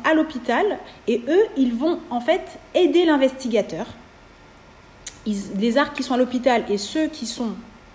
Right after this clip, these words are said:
dans le laboratoire pharmaceutique ont le, ont le même, euh, ont la même formation en fait. Ils sortent des mêmes formations, mais certains iront à l'hôpital, certains iront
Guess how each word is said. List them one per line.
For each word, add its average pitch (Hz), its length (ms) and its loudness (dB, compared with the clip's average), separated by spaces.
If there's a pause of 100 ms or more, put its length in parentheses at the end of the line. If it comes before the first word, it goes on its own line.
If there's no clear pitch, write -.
(200)
dans 233 80 -2
le 302 80 0
laboratoire 254 480 2
pharmaceutique 226 480 -4 (120)
ont 226 100 -2
le, 214 160 4 (120)
ont 208 140 -4
le 208 100 0
même, 269 540 2 (580)
euh, 190 300 -4
ont 208 40 -2
la 208 120 2
même 320 160 4
formation 262 520 0
en 180 120 -8
fait. - 320 -16 (640)
Ils 233 140 -2
sortent 349 320 2
des 220 200 2
mêmes 294 280 6
formations, 247 580 -2 (800)
mais 233 180 4
certains 320 380 0
iront 277 240 4
à 254 60 2
l'hôpital, 254 520 2
certains 294 580 -2
iront 254 360 0